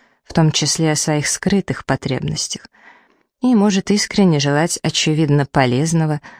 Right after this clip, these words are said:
стремиться соблюсти некую заповедь, которая на уровне сознания ему важна. Но напряжение, вызываемое скрытой неудовлетворённой потребностью,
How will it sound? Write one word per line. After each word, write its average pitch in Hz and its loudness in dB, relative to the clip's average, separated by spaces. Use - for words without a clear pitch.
стремиться 196 2
соблюсти 139 -2
некую 135 0
заповедь, 143 -2
которая 156 2
на 151 2
уровне 143 0
сознания 135 0
ему 131 -2
важна. 135 -2
Но 190 4
напряжение, 175 2
вызываемое 147 0
скрытой 151 -2
неудовлетворённой 135 0
потребностью, 165 -4